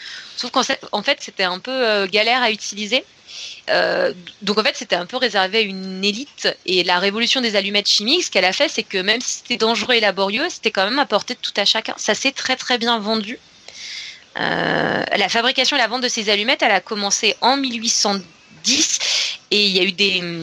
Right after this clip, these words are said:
des premières ventes. Je crois que la toute première année, euh, mince, j'ai plus les chiffres, c'est pas grave, je, tant pis, je laisse tomber les chiffres.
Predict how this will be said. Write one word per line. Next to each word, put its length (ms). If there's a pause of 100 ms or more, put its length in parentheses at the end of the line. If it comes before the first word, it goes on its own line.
(200)
des 100
premières 420
ventes. 120
Je 60
crois 100
que 100
la 60 (180)
toute 160 (640)
première 520
année, 380 (160)
euh, 260 (320)
mince, 200
j'ai 80
plus 160
les 80
chiffres, 280
c'est 100
pas 80
grave, 160
je, 120 (260)
tant 100
pis, 120
je 60
laisse 100
tomber 160
les 80
chiffres. 200